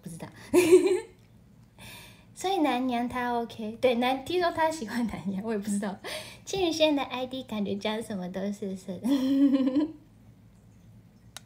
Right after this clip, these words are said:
以后没有话题就改可以聊这个，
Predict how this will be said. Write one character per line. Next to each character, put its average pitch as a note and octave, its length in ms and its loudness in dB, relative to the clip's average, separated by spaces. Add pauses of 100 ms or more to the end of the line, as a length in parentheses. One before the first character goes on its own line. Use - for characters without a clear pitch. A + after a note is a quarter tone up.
(600)
以 C#4 140 -2
后 E4+ 120 0
没 D#4 120 4
有 D4 80 0
话 D4 160 -2
题 B3 140 -2
就 B3+ 60 2
改 A3 120 -4
可 G#3+ 120 -6
以 A3 100 -2
聊 G3+ 140 -2
这 G3 140 -10
个， - 80 -14